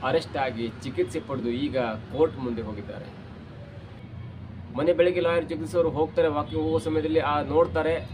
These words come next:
ತನ್ನ ಮನೆಯ ಪಕ್ಕದಲ್ಲಿರೋ ರೋಡನ್ನ ಬ್ಲಾಕ್ ಮಾಡಿ ಅಣ್ಣಮ್ಮ ದೇವಸ್ಥಾನವನ್ನು ಕೂರಿಸಿದಂಥ ಗುಂಪನ್ನ ಕರೆದು, "ಯಾಕೆ ಕೂರಿಸಿದ್ರಿ? ಸರ್ಟಿಫಿಕೇಟ್ ಇದೆಯಾ?" ಅಂತ ಕೇಳ್ತಾರೆ.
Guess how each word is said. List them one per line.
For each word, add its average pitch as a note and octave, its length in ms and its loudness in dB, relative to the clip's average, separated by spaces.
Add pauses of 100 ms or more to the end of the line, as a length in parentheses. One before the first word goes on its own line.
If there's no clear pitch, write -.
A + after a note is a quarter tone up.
(600)
ತನ್ನ F3 200 4
ಮನೆಯ D#3+ 280 4
ಪಕ್ಕದಲ್ಲಿರೋ D3+ 680 2
ರೋಡನ್ನ D3+ 440 6
ಬ್ಲಾಕ್ D3 380 0
ಮಾಡಿ C#3+ 200 -2
ಅಣ್ಣಮ್ಮ D#3 280 0
ದೇವಸ್ಥಾನವನ್ನು C3+ 720 -8
ಕೂರಿಸಿದಂಥ D3+ 520 -2
ಗುಂಪನ್ನ C#3+ 580 -2
ಕರೆದು, D#3+ 420 -2
"ಯಾಕೆ D3+ 400 -4
ಕೂರಿಸಿದ್ರಿ? C3 400 -6
ಸರ್ಟಿಫಿಕೇಟ್ D#3 500 -6
ಇದೆಯಾ?" A#2+ 200 -4
ಅಂತ - 140 -8
ಕೇಳ್ತಾರೆ. A2+ 380 -4